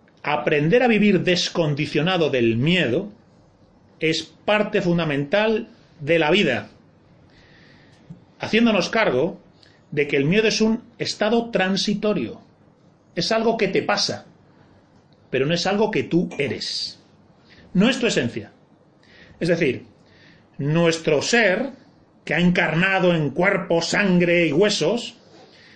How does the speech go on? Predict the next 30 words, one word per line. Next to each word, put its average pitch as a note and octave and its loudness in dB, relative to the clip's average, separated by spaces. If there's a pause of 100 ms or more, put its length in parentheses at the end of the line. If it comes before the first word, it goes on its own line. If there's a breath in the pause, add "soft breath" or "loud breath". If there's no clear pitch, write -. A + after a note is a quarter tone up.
(100)
ese - -2
espíritu G3 0
hecho D#3+ -2
carne, F3 -2
no G#3 2
es G#3+ -2
miedo, D#3 -2 (1200)
pero B2+ -2
vive G3 0
el B2 -2
miedo. A#2+ -8 (240)
Tiene F3+ -2
estados F#3+ 0
de B2+ 0
miedo, F3 2
de D#3 0
inseguridad, C#3 -2
de B2 -4
duda. D#3+ 0 (960 loud breath)
Bien, D3 -2
pues D#3 0 (220)
como D#3+ 2
tal, A3 0
como D#3 0
no F3+ 4
es F3+ 2
nuestra F3 2
esencia, D#3+ -2 (500)
está E3 -2
ahí, A#3+ -2